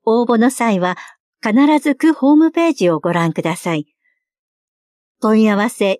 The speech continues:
郵便番号一一零の八六一五、台東区役所文化振興課、電話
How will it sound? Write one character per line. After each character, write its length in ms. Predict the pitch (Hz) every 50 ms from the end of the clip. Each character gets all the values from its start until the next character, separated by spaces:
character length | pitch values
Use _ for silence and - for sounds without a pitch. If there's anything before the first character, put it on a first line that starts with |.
| -
郵 220 | 220 240 285 302 285
便 240 | 311 302 302 285 269
番 260 | 285 277 269 233 196
号 260 | 196 185 175 165 175 -
一 320 | - 202 - - 320 311 302
一 280 | 285 _ - 185 165
零 220 | 175 196 202 185 165
の 220 | 160 170 170 - _
八 320 | _ - 190 - - 247 226
六 280 | 226 226 - - 180
一 300 | 175 214 - - 226 196
五、 300 | 160 196 185 175 165 156 - - - _ _ _ _ _ _ -
台 240 | - 208 214 208 -
東 240 | - 208 202 202 220
区 100 | - 220 196
役 240 | 196 202 233 -
所 260 | - - - 185 165 156
文 240 | 170 220 254 262
化 200 | 262 - 254 247
振 260 | 233 - - 214 208 196
興 260 | - 196 185 185 180
課、 260 | _ - 170 160 - _ _ _ _ _ _ _ -
電 280 | 170 208 220 226 214 208
話 180 | 208 208 208